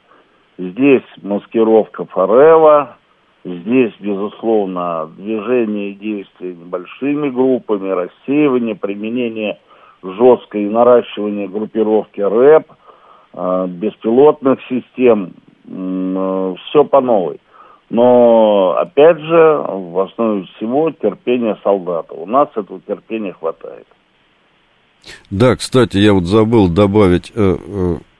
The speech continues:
Speaker 2: к прежнему вопросу насчёт, э, украинцев, населения и так далее. Просто уже вот который раз вспоминаю, м, недавнего пленного, вот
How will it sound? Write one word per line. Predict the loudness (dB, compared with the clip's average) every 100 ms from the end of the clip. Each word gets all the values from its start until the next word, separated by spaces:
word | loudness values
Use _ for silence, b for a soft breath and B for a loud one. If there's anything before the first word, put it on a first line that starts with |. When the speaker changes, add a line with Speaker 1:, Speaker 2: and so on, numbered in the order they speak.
| _ _ -10
Speaker 2:
к | -6 -4 -2
прежнему | 2 4 4 2 2 2
вопросу | 0 2 2 2 0
насчёт, | 0 0 2 0 0
э, | -4 -4 -4 -4 -6 -8 -6
украинцев, | 0 2 4 2 0 -4 -6 -4
населения | -2 -2 -2 2 4 4 2 0 -4 -6 -6
и | -6
так | -4 -2 0
далее. | 2 2 2 -2 -4 -6 -4
Просто | -2 -2 0
уже | 2 2
вот | 2 0 _ _
который | -4 0 2 2
раз | 0
вспоминаю, | -2 0 2 4 4 2 0 _ _ _ _ _ _ _ _ -6
м, | -2 -2 -2 -6 -12 -14 -16 -2 2
недавнего | 4 4 2 2 0
пленного, | 2 4 4 4 2 0
вот | -4 -8